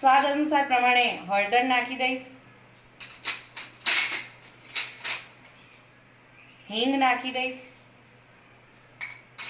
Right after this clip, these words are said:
એક ટે-, નાની ચમચી ખાંડ નાખી દઈશ, એક ચમચી લીંબુનો રસ, અડધી ચમચી જેવો ચાટ મસાલો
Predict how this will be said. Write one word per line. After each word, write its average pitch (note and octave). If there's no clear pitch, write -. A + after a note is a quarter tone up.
એક B3+
ટે-, B3
નાની A3+
ચમચી B3+
ખાંડ A#3
નાખી B3
દઈશ, A#3+
એક B3+
ચમચી B3
લીંબુનો A#3
રસ, A#3
અડધી G#3+
ચમચી B3+
જેવો B3
ચાટ G#3+
મસાલો A#3+